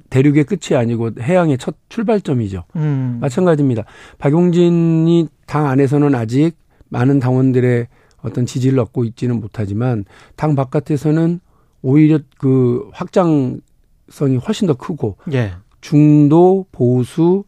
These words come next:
Speaker 1: 이렇게 이런 국민들의 민심을 다시 얻어올 수 있는
Speaker 2: 음.
Speaker 1: 민심을 더 찾아올 수 있고 우리 민주당의 그동안 실망해서 떠났던 그런 스윙 보터들이 민주당을 찍을 수 있도록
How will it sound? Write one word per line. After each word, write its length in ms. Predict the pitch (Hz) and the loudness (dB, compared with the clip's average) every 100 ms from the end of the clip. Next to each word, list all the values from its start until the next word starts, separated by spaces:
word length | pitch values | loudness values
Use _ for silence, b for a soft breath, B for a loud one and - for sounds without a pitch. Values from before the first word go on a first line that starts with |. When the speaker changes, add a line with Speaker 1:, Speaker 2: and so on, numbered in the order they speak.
| _ | _
Speaker 1:
이렇게 280 | 139 120 131 | -8 -4 -2
이런 180 | 127 131 | -2 -2
국민들의 500 | 139 131 139 131 120 | 2 2 4 2 2
민심을 480 | 156 196 202 170 123 | 4 4 4 2 2
다시 220 | 110 117 | 0 -2
얻어올 300 | 110 139 131 | 2 2 2
수 140 | - | 0
있는 480 | 117 107 107 127 120 | -2 0 0 -2 0
Speaker 2:
음. 340 | 151 139 113 92 - | 2 2 0 -4 -2
Speaker 1:
민심을 460 | 165 190 220 208 190 | 2 4 4 4 4
더 380 | 180 170 156 - 190 147 | 4 2 0 -4 -8 -8
찾아올 340 | - 208 190 | -2 0 0
수 120 | - | -2
있고 180 | 147 147 | -4 -2
우리 320 | 131 143 165 | 0 0 0
민주당의 640 | 139 139 147 147 143 139 135 b b b | 0 0 0 2 2 0 -2 b b b
그동안 260 | - 127 131 | -6 -4 -2
실망해서 460 | 175 185 175 156 | -2 -2 0 -2
떠났던 800 | 151 185 185 - - 120 127 220 - | -4 -4 -4 -4 -6 -2 -2 -4 -6
그런 160 | 127 123 | -6 -4
스윙 260 | 220 233 | -2 -2
보터들이 460 | 196 - 143 131 120 | -2 -2 -2 0 -2
민주당을 400 | 120 120 127 127 | -2 -2 -4 -4
찍을 340 | - 208 220 | -4 -2 -2
수 280 | - - 160 | -4 -8 -6
있도록 460 | 127 - 131 151 | -6 -4 -2 -2